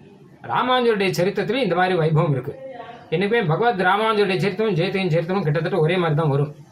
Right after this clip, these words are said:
ரெண்டு பேரும் காஞ்சிபுரத்துக்கிட்ட அவதாரம், ரெண்டு பேரும் அங்கிருந்து ஸ்ரீரங்கம் போனார்கள், ரெண்டு பேரும் ரங்கநாதனுடைய விசேஷ அனுகிரகம் பெற்றவர்கள், அதுக்கப்புறம் ரெண்டு பேரும்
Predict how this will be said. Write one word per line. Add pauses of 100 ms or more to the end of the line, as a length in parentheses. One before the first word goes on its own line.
(220)
ரெண்டு
பேரும்
காஞ்சிபுரத்துக்கிட்ட
அவதாரம், (380)
ரெண்டு
பேரும்
அங்கிருந்து
ஸ்ரீரங்கம்
போனார்கள், (260)
ரெண்டு
பேரும்
ரங்கநாதனுடைய
விசேஷ
அனுகிரகம்
பெற்றவர்கள், (380)
அதுக்கப்புறம்
ரெண்டு
பேரும்